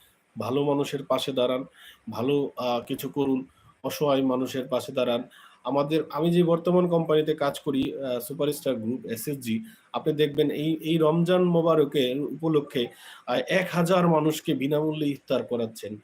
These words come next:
আমাদের যেই, আহ, কোম্পানির একটা প্রজেক্ট আছে, আহ, ডেইলি পাঁচশো plus পিপলকে, মানে, আহ, আমরা অফিসে যেই খাবার খাই,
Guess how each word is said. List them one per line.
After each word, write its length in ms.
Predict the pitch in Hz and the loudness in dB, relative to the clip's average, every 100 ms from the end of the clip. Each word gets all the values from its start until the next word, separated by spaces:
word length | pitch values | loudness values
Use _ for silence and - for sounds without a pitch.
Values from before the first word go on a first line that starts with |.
| - _ - | -20 _ -4
আমাদের 400 | 143 160 170 160 | 0 2 0 0
যেই, 260 | 165 165 135 | -2 -2 0
আহ, 220 | 131 123 | 0 0
কোম্পানির 420 | 143 156 143 143 | 0 -2 0 0
একটা 140 | 139 147 | -2 -2
প্রজেক্ট 420 | 165 143 135 135 | -2 0 -2 -4
আছে, 160 | 131 | -4
আহ, 380 | 127 - 131 120 | -8 -10 -6 -4
ডেইলি 280 | 117 135 151 | -2 -2 -2
পাঁচশো 580 | 143 139 - 151 131 107 _ _ _ | 0 -2 -2 -2 -2 -4 _ _ _
plus 200 | 139 151 - | 0 0 0
পিপলকে, 580 | 160 165 165 156 139 135 - _ - | -4 0 0 2 0 0 -6 _ -6
মানে, 240 | 123 135 | 0 0
আহ, 640 | 127 127 120 117 113 110 - | 2 2 2 0 0 -2 -4
আমরা 340 | 131 165 175 | -2 4 6
অফিসে 580 | 170 147 156 165 - 156 | 6 6 2 -2 -2 -2
যেই 180 | 135 147 | 0 -2
খাবার 320 | 131 131 143 | -2 -2 -2
খাই, 300 | 135 110 117 | -2 -2 -2